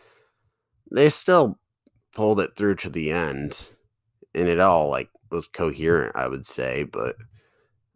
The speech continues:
it's nothing that really blew me away. It was a pretty simple plot. Well, it was a simple plot that went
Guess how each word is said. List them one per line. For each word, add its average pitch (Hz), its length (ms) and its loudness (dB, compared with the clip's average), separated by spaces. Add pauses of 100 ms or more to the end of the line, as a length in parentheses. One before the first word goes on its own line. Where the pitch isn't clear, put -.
(540)
it's - 400 -4
nothing 101 360 4
that 85 140 2
really 90 260 0
blew 85 320 0
me 87 140 2
away. 85 600 2 (440)
It 85 60 -4
was 90 120 0
a 82 40 -6
pretty 92 240 0
simple 78 520 -2
plot. 73 540 -2 (1600)
Well, 80 320 2 (640)
it 127 40 0
was 123 100 4
a 139 80 6
simple 190 380 8
plot 117 520 4
that 90 160 2
went 95 240 0